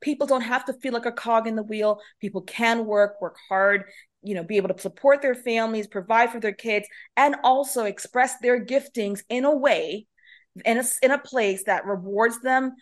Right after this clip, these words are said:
not just financially, but rewards them by saying, "Yeah, I,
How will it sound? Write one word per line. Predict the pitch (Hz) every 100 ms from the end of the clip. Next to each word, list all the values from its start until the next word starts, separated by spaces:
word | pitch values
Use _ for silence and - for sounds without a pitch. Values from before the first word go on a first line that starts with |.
| _ _
not | 214 233 233 233
just | 254 254 - -
financially, | 233 226 226 214 - 208
but | 196 175
rewards | 190 190 202 214 202
them | 214 202 196
by | 185
saying, | 185 214 196 196
"Yeah, | 208 220 214 190 170 -
I, | 208 190